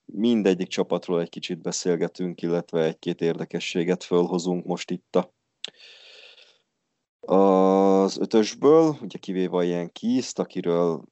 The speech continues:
minden adásban be-, rengeteget beszélünk, tehát ró-, azért velük tisztában lehettek ti is, hogy, hogy, ö, hogy állnak, illetve hogy mik az erősségek és a gyengeségek a csapatnál.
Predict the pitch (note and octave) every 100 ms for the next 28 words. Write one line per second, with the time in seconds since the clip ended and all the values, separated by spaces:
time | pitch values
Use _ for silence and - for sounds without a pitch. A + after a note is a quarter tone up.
0 | _ - F#2 F#2 E2+ E2+ D#2+ E2+ - F2
1 | F2 E2 E2 F2+ F2 F2 F2+ F#2 - -
2 | - C#3 B2+ G#2+ - B2 - G2 F#2+ F2
3 | F#2 E2+ F#2 - F#2+ G#2 F#2 - F2+ -
4 | E2+ F2 F2 F2 E2+ - F#2 - D2+ -
5 | - - - _ _ _ _ _ _ _
6 | _ _ _ _ - E2+ E2 F2+ F2 F2+
7 | F2 - F#2 F#2+ F#2+ G2 F#2+ F2+ F2 F2
8 | - F2 F2 F2 E2+ F2+ F2+ E2+ - F2+
9 | F2+ - E2+ - F#2+ A2+ C3+ - A2+ G2+
10 | - - F#2+ F#2 - F#2 F#2 F2+